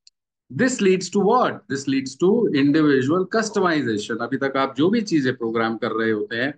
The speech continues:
जो भी आपने ट्राई किया है, वो usually standardized होता है, okay? But in Kumbhak therapy, you first learn the practices, uh, general for everyone. Uh, these are common counts of inhale, exhale,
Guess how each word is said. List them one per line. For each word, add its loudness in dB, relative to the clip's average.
जो 4
भी 4
आपने 0
ट्राई -2
किया 0
है, 0
वो 2
usually 2
standardized 0
होता -6
है, -14
okay? -2
But 0
in 0
Kumbhak 0
therapy, 0
you 2
first 0
learn 0
the -2
practices, -2
uh, 0
general 0
for 0
everyone. 0
Uh, -4
these 0
are 0
common 2
counts 0
of -4
inhale, 2
exhale, -2